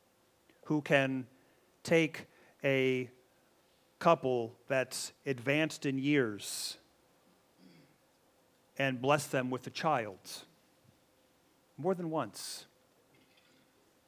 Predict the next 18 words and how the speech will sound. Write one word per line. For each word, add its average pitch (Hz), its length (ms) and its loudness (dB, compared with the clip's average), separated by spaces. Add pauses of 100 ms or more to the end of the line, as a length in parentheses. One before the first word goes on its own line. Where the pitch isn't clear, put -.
(1600)
This 135 140 -12
is 127 80 -6
a 131 40 -4
God 139 420 6
who 123 360 -2 (400)
can 131 420 0 (560)
conceive 139 800 0 (100)
a 135 40 -8
s-, - 200 -8 (120)
a 143 80 -2
child 135 640 4 (420)
in 135 340 0 (200)
the 131 100 -2
womb 135 640 2
of, 127 480 4
of 127 140 0
a 123 80 -2
virgin 135 600 0